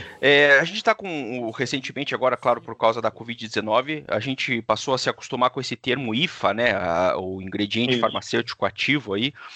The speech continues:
Speaker 1: é, o que
Speaker 2: É.
Speaker 1: tá mostrando a, a dependência do Brasil de trazer esse, esse produto de fora, é, importar pra poder produzir as vacinas aqui, mesmo os institutos que tão desenvolvendo essas vacinas aqui, a Fiocruz e o Butantan.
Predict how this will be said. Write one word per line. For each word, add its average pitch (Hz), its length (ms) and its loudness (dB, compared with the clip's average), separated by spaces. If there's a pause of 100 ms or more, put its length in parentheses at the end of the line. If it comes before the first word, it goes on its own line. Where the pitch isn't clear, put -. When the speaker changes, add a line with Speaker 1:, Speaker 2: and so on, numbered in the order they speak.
(260)
Speaker 1:
é, 117 200 4
o 110 40 4
que 127 120 0
Speaker 2:
É. - 20 2
Speaker 1:
tá 131 100 4
mostrando 135 540 0
a, 113 220 4
a - 20 2
dependência 135 680 -2
do 123 120 -8
Brasil 127 580 0
de 117 160 -2
trazer 117 380 2
esse, 147 240 -4
esse 104 320 -4
produto 113 440 -10
de 104 120 -8
fora, 143 480 2 (400)
é, 117 400 4
importar 123 580 4
pra 139 260 0
poder 139 340 -6
produzir 127 440 -8
as 139 100 -2
vacinas 127 380 -2
aqui, 120 220 -4
mesmo 139 240 -4
os 139 80 -6
institutos - 320 -8
que - 100 -16
tão 135 160 -2
desenvolvendo 131 400 -2
essas 131 160 -6
vacinas 123 420 0
aqui, 113 240 0
a 127 60 4
Fiocruz 127 560 -4
e 143 60 -6
o 139 40 -6
Butantan. 131 540 0